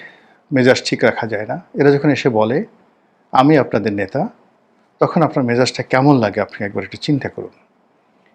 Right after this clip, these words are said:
নেতাকে দেখলে তো নেতা বলবে না, তো দেখলেই মনে হবে সে নেতা। তো এরকম অনেক রাজনৈতিক অঙ্গনে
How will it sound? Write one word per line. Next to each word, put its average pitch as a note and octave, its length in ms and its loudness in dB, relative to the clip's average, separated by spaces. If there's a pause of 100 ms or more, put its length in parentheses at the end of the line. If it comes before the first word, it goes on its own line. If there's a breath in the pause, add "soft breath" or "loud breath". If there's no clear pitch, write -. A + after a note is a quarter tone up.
(100)
নেতাকে G#3+ 320 4
দেখলে G#3 280 4
তো A#3 180 4
নেতা F3 280 2
বলবে G#3 340 6
না, A2+ 120 2
তো F#2 220 -12
দেখলেই D#3+ 380 4
মনে G3 160 6
হবে A#2+ 180 -4
সে - 180 -2
নেতা। F2+ 320 -8 (1080)
তো F#3+ 60 6
এরকম G#3 380 6
অনেক E3+ 340 6
রাজনৈতিক C3+ 400 2
অঙ্গনে B2 400 0